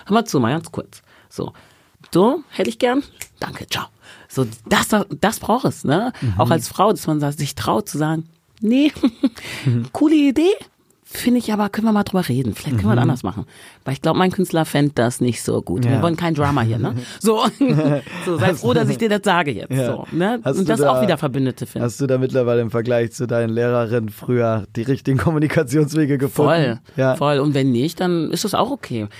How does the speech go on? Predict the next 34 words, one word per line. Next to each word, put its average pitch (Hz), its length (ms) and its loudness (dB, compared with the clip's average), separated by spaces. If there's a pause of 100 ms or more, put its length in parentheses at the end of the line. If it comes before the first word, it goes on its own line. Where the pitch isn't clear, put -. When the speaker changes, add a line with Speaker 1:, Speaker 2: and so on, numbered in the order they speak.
Speaker 1:
Weil 127 240 0
Speaker 2:
Ja. 110 40 0
Speaker 1:
tatsächlich 175 580 0
m-, 156 140 2
m-, 151 480 2
oftmals, 170 600 -2 (680)
wo 143 80 2
man 143 160 4
manchmal 147 320 2
aneckt, - 420 0
das 143 180 -2
werden 160 220 2
die 156 120 0
besten 202 1120 -2 (100)
Verbündeten. 185 560 0 (760)
Speaker 2:
Mhm. 120 520 0 (320)
Speaker 1:
Weil 156 100 2
die 147 80 -2
vorher 196 460 2
sind 175 180 -2
die 175 120 4
auch 170 120 -2
nur 208 160 4
in 202 140 2
ihrem 196 200 2
Film. 120 320 -6 (640)
Die 156 60 0
müssen 180 240 2
auch, 233 320 0
die 160 120 -4
haben 170 60 2
auch 151 100 2
einen 233 80 2
Auftrag. - 520 -4